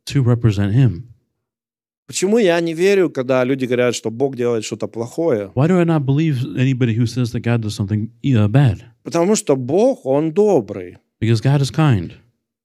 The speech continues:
Speaker 2: Добрый не может делать плохое.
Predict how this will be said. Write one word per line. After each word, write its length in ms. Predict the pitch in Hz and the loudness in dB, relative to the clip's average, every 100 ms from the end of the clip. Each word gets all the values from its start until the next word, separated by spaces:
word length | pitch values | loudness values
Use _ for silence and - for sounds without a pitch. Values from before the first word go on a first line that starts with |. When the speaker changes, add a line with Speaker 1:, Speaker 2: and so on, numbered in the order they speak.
| _ _ _ _ _ _ _ _ _ _ | _ _ _ _ _ _ _ _ _ _
Speaker 2:
Добрый 540 | 110 104 208 220 151 127 | -8 0 2 2 2 0
не 100 | 143 | 2
может 360 | 196 175 123 113 | 4 4 2 0
делать 300 | 117 98 - | 0 0 -2
плохое. 440 | 120 - - | 0 0 -2